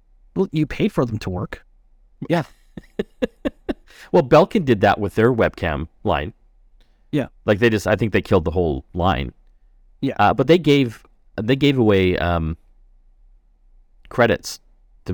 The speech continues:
Speaker 2: to buy new stuff, which I thought was good. But yeah, so I,
Speaker 1: Mm-hmm.
Speaker 2: I'm just concerned, like,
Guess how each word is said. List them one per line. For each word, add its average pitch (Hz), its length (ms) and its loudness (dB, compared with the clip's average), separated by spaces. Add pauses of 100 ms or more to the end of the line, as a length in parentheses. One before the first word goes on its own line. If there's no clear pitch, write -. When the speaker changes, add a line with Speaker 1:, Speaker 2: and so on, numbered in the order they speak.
Speaker 2:
to - 80 -6
buy 92 160 2
new 87 140 -2
stuff, - 340 -10
which 185 160 0
I 135 60 4
thought - 180 -2
was 71 120 -8
good. - 200 -8 (680)
But 143 120 2
yeah, 202 160 4
so 170 160 2
I, 110 140 2
Speaker 1:
Mm-hmm. 123 120 -8 (540)
Speaker 2:
I'm 160 80 0
just - 180 -4
concerned, 160 380 0
like, 87 200 -4